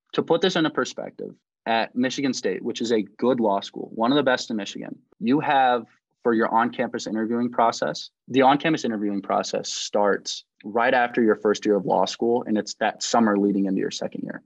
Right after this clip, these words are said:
So the way it works is that these law firms come to your school, they interview you right before your two oh year, and you expect to have that job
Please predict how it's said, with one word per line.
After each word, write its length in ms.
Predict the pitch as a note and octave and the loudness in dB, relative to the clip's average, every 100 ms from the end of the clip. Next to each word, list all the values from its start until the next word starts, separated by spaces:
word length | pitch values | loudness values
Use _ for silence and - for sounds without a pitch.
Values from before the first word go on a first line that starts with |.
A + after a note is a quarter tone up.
| _ | _
So 120 | A#2+ | 0
the 60 | |
way 160 | B2+ D3+ | 4 4
it 100 | C#3+ | 6
works 280 | C3+ B2+ B2 | 4 2 0
is 120 | A2+ | -2
that 140 | A2+ G#2 | -2 -2
these 140 | A2 | 0
law 240 | A2+ A#2+ A#2 | 2 2 2
firms 260 | A2 G#2 | -2 -4
come 200 | - A2+ | -2 0
to 40 | C3 | 2
your 120 | C#3 | 0
school, 460 | - A2 G2+ G2+ _ _ _ _ _ | -2 -2 -2 -2 _ _ _ _ _
they 240 | G2+ A#2+ G#2+ | 0 2 2
interview 340 | A#2 A#2+ A#2 | 2 2 2
you 120 | A#2+ G#2+ | 4 4
right 200 | G#2 A#2 | 4 2
before 260 | B2+ B2 | 2 2
your 100 | B2 | 2
two 260 | B2 - A#2+ | 0 0 2
oh 100 | B2 | 2
year, 320 | G#2+ F#2+ - _ | 2 -2 -6 _
and 460 | A2 G#2+ G2+ G2+ G2 F#2+ - _ | -2 0 0 2 0 -2 -6 _
you 380 | - G#2+ A#2 A#2+ | -8 0 2 4
expect 580 | A2+ - - - D3+ - | 2 -2 -8 -2 -2 0
to 100 | B2+ | -2
have 240 | A#2 A2 | -2 -2
that 240 | G#2+ G2 G2+ | -2 -2 -4
job 540 | A2 A2+ G#2+ F#2+ F#2+ | -2 2 4 2 -2